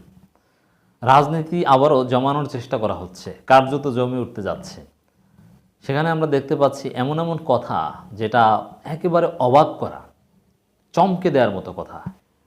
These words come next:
দেখেন, এর তাৎপর্য আমরা বিশ্লেষণ করব, এই বক্তব্যের পোস্টমর্টেম আমরা করব। "যে কোনো মুহূর্তে দেশে আসতে পারেন তারেক রহমান", বিএনপি নেতা শামসুজ্জামান দুদু। "যে কোনো মুহূর্তে তারেক রহমান দেশে আসতে পারেন।"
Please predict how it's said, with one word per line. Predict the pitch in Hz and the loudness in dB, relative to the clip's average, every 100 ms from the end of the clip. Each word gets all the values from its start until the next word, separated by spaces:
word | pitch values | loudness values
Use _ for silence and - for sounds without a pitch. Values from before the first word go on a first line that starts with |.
| _ _ _ _ _ _ _ - | _ _ _ _ _ _ _ -4
দেখেন, | 104 117 104 - - _ _ _ _ | -2 -2 -4 -8 -18 _ _ _ _
এর | 110 - | -10 0
তাৎপর্য | 120 - 135 117 | 0 0 -4 -4
আমরা | 117 107 | -6 -6
বিশ্লেষণ | 92 - 113 107 | -8 -8 -10 -8
করব, | 90 87 113 - - - | -8 -6 -8 -12 -14 -8
এই | 110 | -4
বক্তব্যের | 113 - 139 127 113 | -4 -4 -6 -6 -4
পোস্টমর্টেম | 147 147 135 120 95 92 | -4 -4 -6 -6 -6 -8
আমরা | 87 82 | -10 -12
করব। | 85 85 104 - _ _ _ _ _ _ _ _ _ _ _ _ _ _ _ - | -12 -10 -10 -12 _ _ _ _ _ _ _ _ _ _ _ _ _ _ _ -12
"যে | 117 160 | 2 6
কোনো | 202 233 | 8 8
মুহূর্তে | 208 180 185 139 123 | 8 6 6 2 4
দেশে | 135 147 175 | 4 4 4
আসতে | 156 - | 2 0
পারেন | 156 143 131 123 117 - | 4 4 4 2 -4 2
তারেক | 135 127 - | 4 4 2
রহমান", | 117 107 92 78 - _ _ _ _ _ _ | 0 0 -2 -4 -16 _ _ _ _ _ _
বিএনপি | 120 131 123 | -6 -6 -6
নেতা | 131 120 120 101 107 | -8 -4 -4 -4 -8
শামসুজ্জামান | - 135 120 120 117 117 117 | -10 -10 -8 -8 -8 -6 -4
দুদু। | 120 123 117 92 - _ _ _ _ _ _ _ _ _ _ _ - | -2 -2 -2 -6 -14 _ _ _ _ _ _ _ _ _ _ _ -14
"যে | 131 170 | -2 4
কোনো | 180 208 | 6 6
মুহূর্তে | 202 202 185 | 4 0 0
তারেক | 180 165 156 160 | 4 4 4 -2
রহমান | 160 156 135 | -2 -2 -2
দেশে | 123 120 139 | -4 -2 -4
আসতে | 120 - | -6 -10
পারেন।" | 113 104 95 | -6 -4 -4